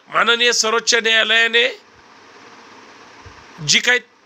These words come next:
तपासणी केली, जे काही कागदपत्र पाहिलेत, त्यामध्ये सरकारचं भवितव्य काही दिवसाचंच आहे.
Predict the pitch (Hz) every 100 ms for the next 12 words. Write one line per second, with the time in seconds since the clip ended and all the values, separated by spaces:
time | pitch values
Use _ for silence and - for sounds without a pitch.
0 | _ 233 240 247 - 302 220 262 233 220
1 | 185 208 226 226 220 214 233 233 240 233
2 | - 226 233 233 220 214 196 170 156 -
3 | - - - - - 220 220 208 180 240
4 | 254 - - 196 - 220 214 220 240 226
5 | 160 175 214 220 214 214 220 214 185 202
6 | 185 202 196 208 - 226 - 175 170